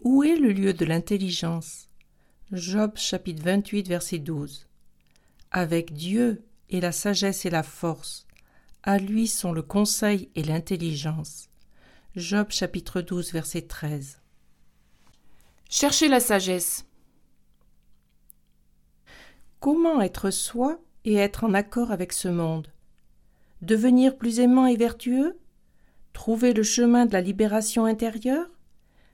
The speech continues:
Speaker 1: Grandir dans la joie et trouver la sérénité ?
Speaker 2: Autant de questions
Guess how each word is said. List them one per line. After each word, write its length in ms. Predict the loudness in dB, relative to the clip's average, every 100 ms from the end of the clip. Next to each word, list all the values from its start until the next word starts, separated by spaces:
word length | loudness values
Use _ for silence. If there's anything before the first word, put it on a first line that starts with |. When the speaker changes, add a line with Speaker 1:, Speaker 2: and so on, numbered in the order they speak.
| _ -10
Speaker 1:
Grandir 500 | 0 4 4 4 4
dans 100 | 4
la 140 | 4
joie 320 | 2 2 0
et 80 | 0
trouver 320 | -4 0 2
la 100 | 2
sérénité ? 800 | 0 0 2 2 0 0 0 -2 -12 _ _ _ _ _ _ -20 -20 -4 2
Speaker 2:
Autant 300 | 4 4 4
de 80 |
questions 600 | 4 0 -2 0 2 2